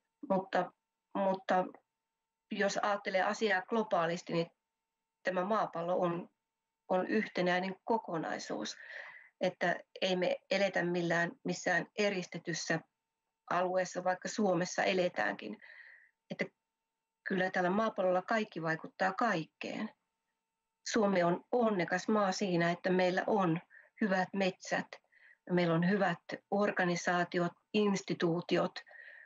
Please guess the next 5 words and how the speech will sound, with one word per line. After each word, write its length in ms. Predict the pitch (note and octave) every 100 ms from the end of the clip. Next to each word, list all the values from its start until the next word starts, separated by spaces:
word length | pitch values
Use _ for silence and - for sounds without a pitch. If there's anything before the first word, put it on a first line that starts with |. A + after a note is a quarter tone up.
| - _ _ -
toimiva 440 | A#3 A3+ G3 F3
yhteiskunta, 960 | - G#3+ - E3+ D#3+ - - - - - - _ _ _ _ -
mikä 220 | D#3 F3
herättää 500 | E3+ F#3+ F3 - F#3
luottamusta 880 | G3+ A3 F#3 - F3 F3 - -